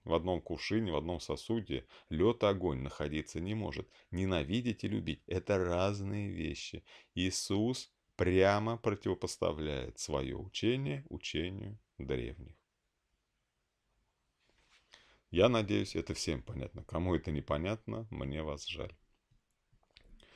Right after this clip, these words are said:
Итак, будьте совершенны, как Отец, будьте.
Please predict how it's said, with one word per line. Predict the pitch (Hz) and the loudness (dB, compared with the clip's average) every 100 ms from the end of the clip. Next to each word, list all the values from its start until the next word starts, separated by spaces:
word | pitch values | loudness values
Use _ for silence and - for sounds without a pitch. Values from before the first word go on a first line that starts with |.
| - - - - _ - - - _ _ _ - - | -20 -20 -20 -20 _ -20 -18 -18 _ _ _ -20 2
Итак, | 107 110 117 80 | 6 10 12 10
будьте | 78 87 - 71 | 8 0 0 -2
совершенны, | - 87 85 151 151 87 | 4 6 8 10 10 6
как | - 76 | 2 4
Отец, | 78 - 110 - - | 2 8 6 6 -8
будьте. | 98 92 110 - - 76 | 4 8 8 4 0 0